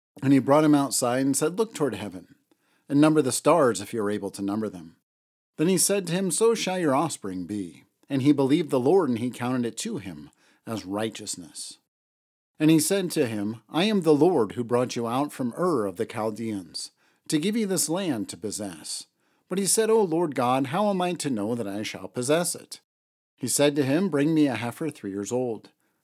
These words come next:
a female goat three years old, a ram three years old, a turtle dove, and a young pigeon."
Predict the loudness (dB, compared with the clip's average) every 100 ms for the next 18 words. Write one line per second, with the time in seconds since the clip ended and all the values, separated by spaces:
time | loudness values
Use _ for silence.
0 | -18 0 4 4 4 6 4 4 -4 -4
1 | -4 -8 -10 -12 -16 -4 2 2 2 0
2 | -4 -6 -8 -8 -8 -10 -12 -16 _ _
3 | -8 -2 2 2 2 0 -2 0 0 0
4 | -4 -8 -8 -6 -8 -10